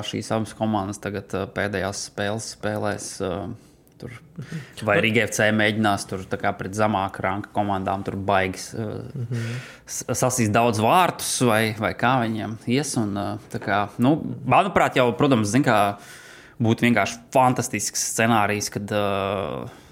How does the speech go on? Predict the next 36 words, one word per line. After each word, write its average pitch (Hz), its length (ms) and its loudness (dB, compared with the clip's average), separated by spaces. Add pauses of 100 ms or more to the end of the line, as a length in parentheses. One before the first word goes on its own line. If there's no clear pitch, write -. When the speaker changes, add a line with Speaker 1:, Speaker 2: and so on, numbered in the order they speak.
Speaker 1:
līdz - 320 -10
pēdējai 113 420 0
spēlei, 117 640 2
tur, 98 260 -4
uh, 98 460 -2
Riga 104 260 0
F 98 80 -10
C 104 220 0
pēdējā 104 480 2
spēle 104 500 0
tur 98 180 -6
pret - 300 -10
Valmieru, 113 680 4 (100)
uh, 98 320 -6
tā 104 240 4
Speaker 2:
Mhm. 107 80 4
Speaker 1:
noslēdzās 104 640 2
tur 101 220 -6
ar, 95 320 -2
uh, 98 640 -2 (1200)
uh, - 460 -10
nu, 107 180 -4
to, 107 220 -2
ka 101 120 -4
tur, 98 200 -8 (120)
teiksim, 95 280 -8
viņi 95 160 -6
zaudē. 160 460 6 (360)
Mistiskā 107 640 -2
kārtā 104 460 2
ir 98 100 0
arī 95 160 0
vārtu 151 360 2
starpība, 135 600 4
tā 123 120 -2
kā 117 180 4